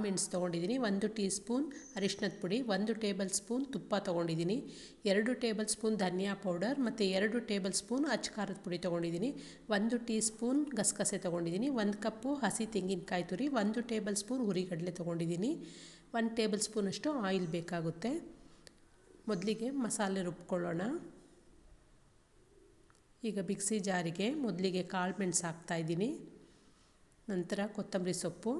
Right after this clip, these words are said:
ಶುಂಠಿ, ಚಕ್ಕೆ, ಲವಂಗ, ಬೆಳ್ಳುಳ್ಳಿ, ಈರುಳ್ಳಿ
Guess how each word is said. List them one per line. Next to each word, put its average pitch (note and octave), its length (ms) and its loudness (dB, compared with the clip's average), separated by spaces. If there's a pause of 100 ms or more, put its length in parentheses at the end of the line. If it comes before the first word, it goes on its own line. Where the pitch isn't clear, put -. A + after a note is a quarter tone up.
(1200)
ಶುಂಠಿ, G3+ 460 0 (1400)
ಚಕ್ಕೆ, A3 320 2 (120)
ಲವಂಗ, F3+ 340 0 (1600)
ಬೆಳ್ಳುಳ್ಳಿ, F#3+ 540 2 (2500)
ಈರುಳ್ಳಿ G3+ 460 0